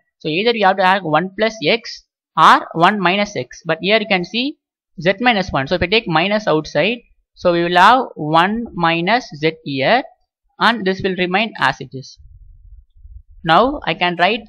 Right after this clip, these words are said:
this term to be minus, minus one minus z whole power minus one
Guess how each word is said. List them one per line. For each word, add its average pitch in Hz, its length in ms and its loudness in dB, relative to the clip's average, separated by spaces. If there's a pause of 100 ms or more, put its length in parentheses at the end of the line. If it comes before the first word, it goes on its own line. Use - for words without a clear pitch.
this 226 300 -4
term 202 340 2
to 180 80 -2
be 196 320 -6
minus, 196 500 -6 (3000)
minus 165 1000 -4 (840)
one 160 340 -2
minus 180 400 -2
z 214 160 -4 (140)
whole 165 240 0
power 165 240 0
minus 143 380 -6
one 180 380 -4